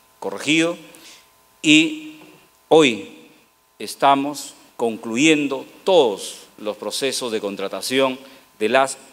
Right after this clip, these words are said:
inversiones que van a ejecutarse, de tal manera que este mismo año, a partir de abril, será un,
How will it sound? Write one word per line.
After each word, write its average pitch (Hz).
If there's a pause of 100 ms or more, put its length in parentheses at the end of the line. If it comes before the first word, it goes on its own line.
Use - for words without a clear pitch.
(240)
inversiones 120
que 117
van 123
a 127
ejecutarse, 120 (360)
de 104
tal 127
manera 117 (220)
que 135
este 127
mismo 117
año, 117 (160)
a -
partir 113
de 113
abril, 110 (220)
será 113 (640)
un, 131